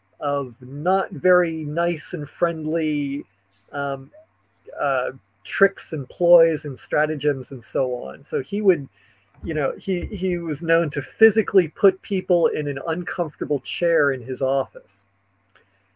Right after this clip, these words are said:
Um, <laughs> and he was known to,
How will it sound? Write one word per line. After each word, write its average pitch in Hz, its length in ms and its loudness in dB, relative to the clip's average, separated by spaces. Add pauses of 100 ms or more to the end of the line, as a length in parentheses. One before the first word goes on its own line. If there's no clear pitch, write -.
(160)
Um, 135 220 -4 (720)
<laughs> - 840 -14
and 156 300 0
he 185 220 -4
was 151 180 0
known 165 340 0
to, 147 440 0